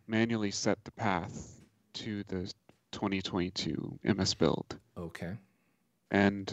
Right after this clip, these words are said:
Speaker 1: I had set up Appfair to do the same thing. So
Speaker 2: Ah,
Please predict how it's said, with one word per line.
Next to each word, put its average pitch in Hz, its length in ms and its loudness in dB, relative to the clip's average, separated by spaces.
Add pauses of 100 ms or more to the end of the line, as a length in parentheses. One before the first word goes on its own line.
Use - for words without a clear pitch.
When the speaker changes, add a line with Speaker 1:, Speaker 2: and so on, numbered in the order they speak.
(120)
Speaker 1:
I 107 100 4
had 120 200 4
set 123 180 4
up 110 160 2
Appfair 92 480 -2
to 85 80 -10
do 82 140 -10
the - 100 -10
same - 320 -8
thing. 71 200 -8 (1120)
So 98 500 -2
Speaker 2:
Ah, 101 1000 -8